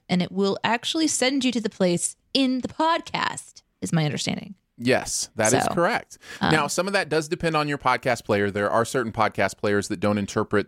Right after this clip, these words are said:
Speaker 2: the, the numbers correctly, but most of the main ones, uh, you should just, they should be clickable in your podcast notes if you wanna go back and forth through some of the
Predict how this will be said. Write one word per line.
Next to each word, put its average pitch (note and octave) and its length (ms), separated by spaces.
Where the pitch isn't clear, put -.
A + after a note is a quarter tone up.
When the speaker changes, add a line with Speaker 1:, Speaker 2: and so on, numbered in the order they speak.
Speaker 2:
the, F#2 420
the G2+ 120
numbers F#2+ 340
correctly, G2 540
but G2+ 180
most D3 300
of C#3+ 40
the C3+ 80
main A#2 360
ones, A2 500
uh, F#2+ 440
you G#2 120
should A2 180
just, G2 260
they F#2+ 140
should G#2+ 240
be G2+ 140
clickable G2 560
in G2+ 160
your F#2 100
podcast F#2 540
notes E2 320
if - 120
you F#2 60
wanna E2 160
go D#2+ 140
back C#2+ 180
and - 100
forth E2 260
through - 160
some - 180
of D2+ 80
the E2+ 180